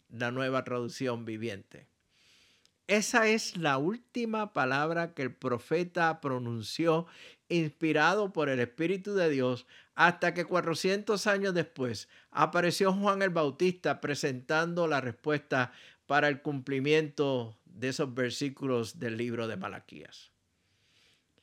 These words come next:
Por otro lado, quiero que comprenda esto. El primer mandamiento que Dios le dio a Adán lo encontramos en el libro de Génesis.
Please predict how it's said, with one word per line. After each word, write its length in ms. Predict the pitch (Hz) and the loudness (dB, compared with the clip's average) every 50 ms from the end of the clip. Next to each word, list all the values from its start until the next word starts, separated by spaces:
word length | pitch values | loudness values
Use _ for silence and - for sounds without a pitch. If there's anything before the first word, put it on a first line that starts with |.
| _ _ _ _ _ _ | _ _ _ _ _ _
Por 160 | - 120 131 | -6 -2 0
otro 200 | 156 165 202 220 | 2 8 8 10
lado, 300 | 208 220 233 240 226 175 | 12 12 10 10 8 6
quiero 320 | - 196 202 220 233 233 202 | 4 4 6 6 6 6 4
que 140 | 202 190 | 2 0
comprenda 640 | 170 185 170 147 - 175 185 202 202 196 180 165 170 | 2 2 0 2 4 4 4 4 4 4 4 4 4
esto. 360 | 180 180 175 - - - - - _ _ _ _ _ _ _ _ _ _ - - - - - - - _ _ _ _ _ - | 2 2 0 -4 -12 -16 -16 -16 _ _ _ _ _ _ _ _ _ _ -20 -20 -20 -20 -20 -20 -20 _ _ _ _ _ 2
El 380 | - 180 185 190 190 185 170 - _ _ _ _ _ _ _ _ 170 | 6 8 8 8 6 4 -2 -8 _ _ _ _ _ _ _ _ -4
primer 280 | 190 196 196 214 240 240 | 2 2 4 4 4 4
mandamiento 920 | 262 254 254 247 240 226 208 208 214 220 226 220 214 - 220 208 185 202 185 | 6 6 6 6 6 4 4 6 4 2 2 2 0 0 0 0 0 -4 -4
que 580 | 170 170 160 156 156 151 147 139 107 - _ _ _ _ _ _ - | 0 4 6 6 6 6 4 0 -4 -8 _ _ _ _ _ _ -14
Dios 400 | 139 135 160 180 196 202 180 208 | -6 0 2 2 2 2 2 2
le 160 | 196 180 165 | 2 4 4
dio 180 | 160 165 170 170 | 4 2 2 2
a 120 | 165 160 | 2 2
Adán 440 | 156 156 160 160 156 151 143 139 - _ _ _ _ | 2 2 2 0 0 -4 -8 -12 -16 _ _ _ _
lo 120 | - 127 139 | -8 -6 -6
encontramos 640 | 147 143 160 156 147 139 156 165 170 180 175 165 - | -4 -2 -2 -2 -2 2 2 2 4 4 2 2 2
en 100 | 170 151 | 2 2
el 140 | 147 143 151 | 2 2 0
libro 280 | 156 160 165 165 165 156 | 0 0 2 2 2 2
de 140 | 147 143 | 2 0
Génesis. 800 | 123 113 170 196 185 147 110 - - - - - - - - _ | -2 -2 -2 -2 -2 -4 -6 -6 -10 -14 -14 -16 -18 -20 -20 _